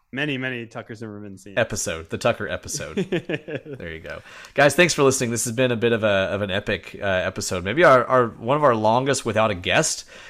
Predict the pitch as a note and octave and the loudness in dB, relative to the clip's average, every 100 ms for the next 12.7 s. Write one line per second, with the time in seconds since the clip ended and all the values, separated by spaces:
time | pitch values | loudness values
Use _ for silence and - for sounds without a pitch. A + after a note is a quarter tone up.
0 | - G#2+ G#2+ A#2+ C#3 C3+ B2+ A2+ B2 - | -2 2 4 2 2 0 -2 0 -4 -4
1 | G#2+ - B2+ G#2 F#2+ A#2 G2+ - - E2+ | -8 -4 -2 -2 -4 -4 -4 -6 -6 -6
2 | - - F2+ - G2+ G2 G#2+ G#2+ - G2 | -6 -4 -2 -2 -2 0 0 -2 -4 -4
3 | G2+ F#2+ - - F2+ F#2 F2 F2+ F2 F#2 | -4 -8 -12 -16 -10 -8 -4 -4 -4 -4
4 | G#2+ - F#2+ F2+ F2+ F2 E2 E2+ - - | -4 -4 -4 -4 -4 -4 -4 -6 -10 -14
5 | - - _ _ _ _ F2+ E2 F#2+ G2 | -20 -20 _ _ _ _ -6 -4 -4 -2
6 | F#2+ G2 G2 - F2+ F2+ F2 G2+ F2 - | -2 -2 -2 -4 -12 -10 -6 -4 -2 -2
7 | F2+ - F2 E2 F#2+ F2 F2+ F#2 F2 D#2+ | -4 -4 -8 -8 -10 -8 -4 -4 -4 -6
8 | D#2+ - F2 - - - - F#2+ F#2 F2+ | -8 -8 -8 -8 -10 -10 -6 -4 -4 -8
9 | D#2+ E2 E2 D#2+ - F#2+ E2+ - A2 F#2+ | -8 -8 -8 -10 -10 -8 -8 -10 -12 -8
10 | - - - - - F2+ - G2+ G#2 F2+ | -4 -2 -2 -6 -6 -10 -2 -2 0 -4
11 | - C3 A2 - B2 A#2 G#2+ G#2 A2+ - | -4 -2 -2 0 2 2 2 -4 -8 -4
12 | A2+ G#2+ A2+ A2+ A#2+ C3+ | -4 -4 -4 -2 -2 -2